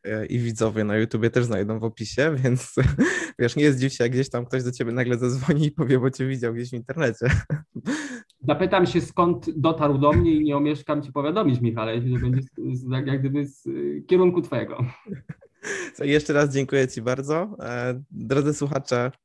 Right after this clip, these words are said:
Speaker 1: jeśli uważacie, że to, co tutaj robimy, ma dla was wartość, to zachęcamy do udostępniania, zachęcamy do tego, żeby nas obserwować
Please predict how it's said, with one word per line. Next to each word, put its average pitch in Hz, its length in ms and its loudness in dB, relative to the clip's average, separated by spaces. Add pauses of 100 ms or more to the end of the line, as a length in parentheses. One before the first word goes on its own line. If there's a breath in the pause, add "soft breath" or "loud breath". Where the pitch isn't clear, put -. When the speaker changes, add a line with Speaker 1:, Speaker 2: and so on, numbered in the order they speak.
(280)
Speaker 1:
jeśli 143 640 -2 (100)
uważacie, 135 420 0
że 123 120 -2
to, 127 100 -4
co 123 220 0
tutaj 120 240 -2
robimy, 117 500 -2
ma 117 260 -6
dla 110 120 -6
was 117 180 -8
wartość, 117 400 -4
to 113 220 -2
zachęcamy 113 520 -2
do 113 100 -2
udostępniania, 160 760 0
zachęcamy 123 560 -4
do 113 140 -2
tego, 113 260 -4
żeby 110 220 -6
nas 113 260 -8
obserwować 147 840 0